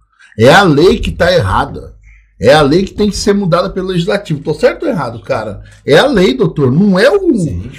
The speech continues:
Speaker 1: o executor, a pessoa que vai, que vai aplicar a lei.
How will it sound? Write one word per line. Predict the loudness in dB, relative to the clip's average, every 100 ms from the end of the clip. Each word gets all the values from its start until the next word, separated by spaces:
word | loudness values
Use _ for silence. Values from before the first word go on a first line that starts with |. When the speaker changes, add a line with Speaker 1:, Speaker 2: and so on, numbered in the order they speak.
| -20 _
Speaker 1:
o | 0 4
executor, | 4 4 2 0 -2 -6 0 2 2
a |
pessoa | 0 -2 -4
que | -2
vai, | 0 0 -2
que | -2 0
vai | 2 0
aplicar | -2 -4 -4 -2
a | -2
lei. | -2 -6 -10